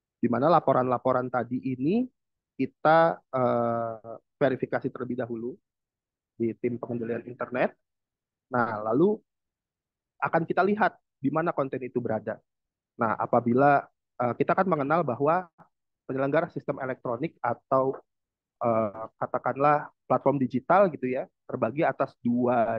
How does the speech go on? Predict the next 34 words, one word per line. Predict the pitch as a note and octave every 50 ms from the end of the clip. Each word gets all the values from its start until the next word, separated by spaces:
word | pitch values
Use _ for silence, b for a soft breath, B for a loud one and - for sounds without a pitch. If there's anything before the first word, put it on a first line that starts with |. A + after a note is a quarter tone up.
| A2
jenis | - - A#2 C3 D3 C#3 - _ _ -
yang | A#2+ A2 G#2+
saat | - A2+ G#2+ - G#2+
ini | - A2+ G#2+
diatur | A2 G#2+ F#2+ - A#2 A2+
oleh | - A2 G#2+ G#2+
peraturan | - - G#2+ - _ A2 G#2+ A2 - _ -
undang-undangan, | A2+ G#2 G2+ G2+ G2+ G2+ G2+ G2+ G2+ G2+ F#2+ G2+ - _ _ _ _ _ _ _ _ _ _ _ -
yakni | A2 A2 - _ D3+ E3 -
ada | - C3 A#2 A2 - - B2 A#2+ A2+ A#2 A#2 - _ _ _ _ _ _ _ _ _ _ _ _
P | _ C3+
S | - - A#2+ A#2 - - _
E | D3+ E3 E3+ E3 E3 - - _ - D3+
U | D3+ C#3+ B2
G | A#2 - D#3 F3 F3
C | - - C3+ B2 D3+ - - _ _ _ _ _ _ _ _
atau | A#2+ A#2+ - C3
User | B2+ C3 B2 - D3 C3 A#2+
Generated | A#2+ B2 A#2+ A#2+ A#2+ A#2 - - B2 -
Content, | - D#3 D3+ D3+ - B2 A#2+ C3+ D3
yaitu | C3 A#2+ A#2 - D#3+ D#3 - _ _ _ _ _
penyelenggara | _ - B2+ B2+ B2 A#2+ C3 C3 C3 -
sistem | - - - - - -
elektronik | B2+ C3+ B2 B2 A#2+ - _ - C3 A#2 A#2 C#3+ E3 - -
atau | B2+ - B2
platform | - C3 B2 - - D3+ D#3 A2+
digital | G#2+ - A#2+ - D3 D3
yang | D3+ D3+ D#3+ F#3 G3 - _ _ _ _ _ _ _ _ _ _ _ -
kontennya | D3 C#3 C#3+ C#3+ C#3+ C3+ C#3+ C#3 C#3
itu | C3+ C3 - _ F#3+ G#3 A3 A#3 A3+ - - _ _ _ _ _ _
yang | - D3 D3 C#3+ D3 D#3+ D#3
membuat | D#3 C#3+ C#3 C#3 B2+ A#2+ C3+ E3 F#3+ -
adalah | C#3 C3+ - A2 G#2+ A#2+ D3+ D#3+
usernya, | D#3 C#3+ B2+ - - F3+ F#3 F3 D3 A2+ G#2+